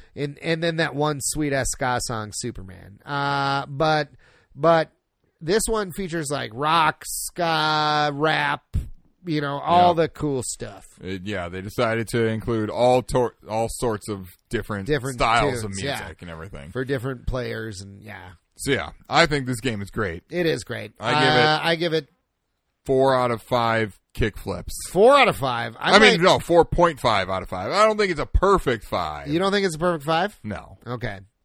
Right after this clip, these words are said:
Speaker 1: All right. All right. I'm gonna give it, I think it's pretty close. I'm gonna give it four point seven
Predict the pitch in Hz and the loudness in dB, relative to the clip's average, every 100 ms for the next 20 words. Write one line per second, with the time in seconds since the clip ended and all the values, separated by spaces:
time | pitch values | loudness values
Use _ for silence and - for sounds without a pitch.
0 | _ - 151 131 107 _ _ _ - 170 | _ -4 -2 -2 -4 _ _ _ -2 0
1 | 175 143 - _ - 165 240 240 247 220 | 2 0 -4 _ -8 -6 -6 0 2 4
2 | 190 175 _ _ _ _ _ - 156 214 | 2 0 _ _ _ _ _ -6 -4 -2
3 | 247 233 196 - 165 143 135 151 165 170 | -2 -2 -4 -4 -6 -4 -4 -4 -4 -8
4 | 185 180 160 139 - - 147 160 185 - | -8 -4 -4 -4 -8 -10 -4 -2 -2 -4
5 | 185 165 117 - 175 175 180 185 | -4 -6 -8 -6 -2 -2 -2 -8